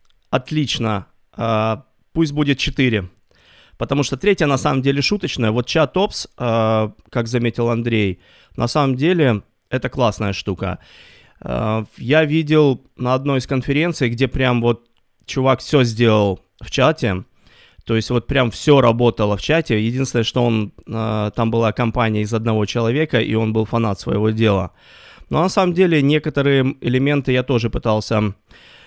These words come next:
а, выполнить, э, в некоторых проектах.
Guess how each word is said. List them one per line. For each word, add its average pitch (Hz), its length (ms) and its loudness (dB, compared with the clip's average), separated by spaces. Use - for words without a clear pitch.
а, 104 560 2
выполнить, 113 960 0
э, 120 200 0
в 107 100 -4
некоторых 117 460 -2
проектах. 170 600 0